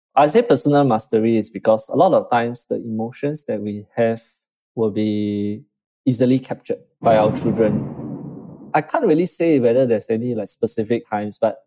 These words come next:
there are a lot of times when we lose, for example, for myself, when I lose my patience with my child because, because she doesn't want to sleep.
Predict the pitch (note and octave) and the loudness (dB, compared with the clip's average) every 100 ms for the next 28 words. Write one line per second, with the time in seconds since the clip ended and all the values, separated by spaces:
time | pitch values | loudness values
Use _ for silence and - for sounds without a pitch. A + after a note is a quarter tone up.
0 | - C#3 F3 D#3 D#3 D3 A#2 G#2 G#2 A#2 | 2 6 6 4 2 2 0 0 0 2
1 | B2+ - - A2+ A#2+ A2+ C3+ G#2+ G2+ - | 0 -2 2 2 4 2 0 -2 -6 -2
2 | G#2+ G#2 G2+ A2 B2+ G2 - G2+ - G2 | -2 -2 -2 -2 -2 -6 -8 -8 -6 -10
3 | - - G2+ G2 G#2 G2 A2 G#2 G2+ G2 | -12 -16 -12 -10 -8 -6 0 0 0 -2
4 | G2+ A2 - G2+ - B2 - - G2 G#2 | -4 -4 -8 -8 -2 -2 -4 -10 -4 -2
5 | G#2+ A2+ G#2 G#2 - G2+ - - | -2 -2 -4 -6 -12 -16 -8 -8